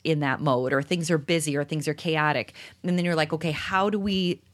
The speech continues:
how do we solve this or how do we get back to basics?" Cherish. You get back to connection. You get back to conversation.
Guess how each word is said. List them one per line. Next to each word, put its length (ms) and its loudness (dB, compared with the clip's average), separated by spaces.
how 140 0
do 80 2
we 100 2
solve 380 2
this 220 0
or 40 0
how 140 -2
do 60 -2
we 120 0
get 160 0
back 240 -2
to 80 -6
basics?" 600 -2
Cherish. 580 2
You 120 0
get 200 0
back 200 0
to 80 -2
connection. 540 0
You 120 -2
get 200 -2
back 200 0
to 100 -8
conversation. 840 0